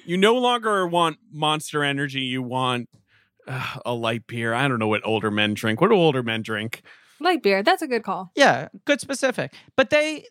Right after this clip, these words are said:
Speaker 3: they, like, three months ago announced, "We're rebranding again. We're now the Paramount Movie Network. We don't wanna be making original series. We wanna be making T V movies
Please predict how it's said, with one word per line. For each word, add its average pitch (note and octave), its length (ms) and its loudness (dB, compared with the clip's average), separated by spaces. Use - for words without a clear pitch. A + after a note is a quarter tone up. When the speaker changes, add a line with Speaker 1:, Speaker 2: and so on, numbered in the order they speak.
Speaker 3:
they, D4+ 260 0
like, C#4+ 240 -4
three C#4 380 -2
months C4 320 0
ago F3+ 320 2
announced, F3+ 380 0
"We're F3 200 -2
rebranding F3+ 720 0
again. D#3+ 380 2
We're C#3 100 0
now E3 160 4
the D3+ 120 0
Paramount G3 580 -2
Movie E3 320 -2
Network. C3 480 0
We C#3+ 100 0
don't C#3+ 300 4
wanna F3 180 0
be D#3 140 -4
making C#3+ 340 0
original C3 480 0
series. A#2+ 500 0
We C#3+ 120 2
wanna C3+ 240 4
be C3 120 0
making B2+ 360 2
T - 260 -4
V C3+ 240 6
movies A#2 600 2